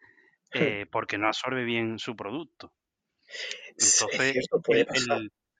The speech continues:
Speaker 2: el producto de detailing hace malo al neumático o al coche o a lo que sea, ¿no?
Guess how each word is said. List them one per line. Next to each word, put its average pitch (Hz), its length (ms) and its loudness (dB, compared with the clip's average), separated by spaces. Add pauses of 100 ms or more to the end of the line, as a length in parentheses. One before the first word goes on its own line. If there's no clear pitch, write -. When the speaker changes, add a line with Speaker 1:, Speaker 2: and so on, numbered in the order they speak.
Speaker 2:
el 120 180 -2
producto 131 800 -4 (280)
de 120 320 0
detailing 143 680 0 (160)
hace 113 280 0
malo 127 500 2
al 117 200 2
neumático 139 560 0
o 107 360 2
al 92 720 -4
coche 143 380 -2
o 123 200 0
a 95 220 0
lo 92 120 -10
que 101 100 -10
sea, 143 260 -6 (100)
¿no? 107 80 -8